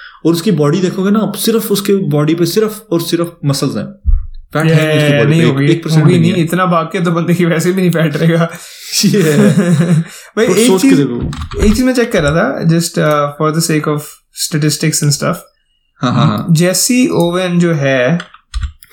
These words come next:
Speaker 1: हाँ, हाँ, हाँ, हाँ।
Speaker 2: जेसी ओवन was five feet eleven।
Speaker 1: हाँ, हाँ।
Speaker 2: ठीक है, five feet eleven।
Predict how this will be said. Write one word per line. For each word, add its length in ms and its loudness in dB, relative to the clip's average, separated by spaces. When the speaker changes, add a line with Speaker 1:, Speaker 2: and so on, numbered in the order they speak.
Speaker 1:
हाँ, 120 -2
हाँ, 120 0
हाँ, 280 2
हाँ। 320 -8
Speaker 2:
जेसी 320 0
ओवन 380 0
was 340 0
five 280 0
feet 220 0
eleven। 280 0
Speaker 1:
हाँ, 160 -2
हाँ। 260 -4
Speaker 2:
ठीक 120 0
है, 180 -4
five 200 2
feet 220 0
eleven। 360 0